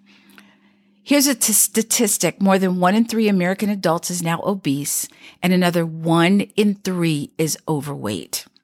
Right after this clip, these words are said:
So some of the things that, that causes is heart disease, type two blood pressure,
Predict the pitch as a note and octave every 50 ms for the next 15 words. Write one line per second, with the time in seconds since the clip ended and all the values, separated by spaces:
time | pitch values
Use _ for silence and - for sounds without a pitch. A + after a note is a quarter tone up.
0 | _ _ _ _ _ _ _ _ _ _ _ _ - - - - _ - - C#4
1 | C4 B3+ - - C#4+ D4+ D#4+ E4 D4+ C#4+ - C4 B3 A#3 G#3+ G3+ A3+ G#3+ G3 F3
2 | - _ _ _ _ _ _ _ _ _ _ - G3+ F3+ - - - - - -
3 | G3+ G3 F#3 G3 G3+ G3 F3+ D#3+ C#3+ B2 A2 A#2 D3+ - - - - F3+ F3 E3+
4 | E3 D#3+ C#3+ - - - - D#3+ D3+ - - - F3 E3+ E3 E3 C#3+ C3 C#3+ D#3+
5 | G3 - - - - _ - - _ _ _ - - - F#3+ F#3 F3 - - G3+
6 | F3 D#3+ D#3 D#3 D3 C3+ - - - C3 D#3+ - - C#3+ D#3 F#3 G3